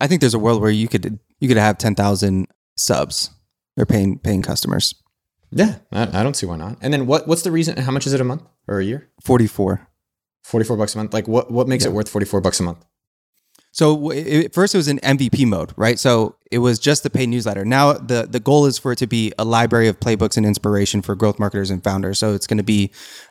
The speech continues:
Speaker 1: growth guides, which are the case studies that you get bi-weekly. And then it's gonna be webinars. Like, for example, I bring on, you know, like, similar, like, Trends. They have their, their webinar series and then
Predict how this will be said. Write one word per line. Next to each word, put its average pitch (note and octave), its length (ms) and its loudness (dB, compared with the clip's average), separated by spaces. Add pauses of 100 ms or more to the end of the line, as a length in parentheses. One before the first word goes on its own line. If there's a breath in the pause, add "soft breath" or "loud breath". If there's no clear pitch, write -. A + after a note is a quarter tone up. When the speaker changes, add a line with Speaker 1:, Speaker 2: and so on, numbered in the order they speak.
(140)
Speaker 1:
growth C3 280 2
guides, C3 540 0
which A#2 200 -2
are G2+ 360 0
the G2+ 320 2 (100)
case B2+ 200 -2
studies A#2+ 220 0
that A2+ 100 2
you G#2 80 -4
get G#2+ 400 -2
bi-weekly. A#2 680 2 (840)
And A#2 160 4
then A2+ 160 4
it's - 180 -6
gonna A2+ 140 2
be G#2+ 300 2 (400 loud breath)
webinars. A#2 480 2
Like, G#2 120 -6
for B2 80 -8
example, G#2 240 -6
I G2 140 -4
bring G#2 220 0
on, G2 200 -2
you A2 120 -4
know, F2+ 120 -6
like, G#2+ 220 -8
similar, A3+ 300 2
like, D3+ 160 0
Trends. G#2 260 0
They A2+ 140 2
have A2 360 -2
their, G2 300 -4
their G#2 220 -6
webinar A2+ 520 2 (420 loud breath)
series A2+ 600 -2 (140)
and A#2 180 4
then G#2+ 340 2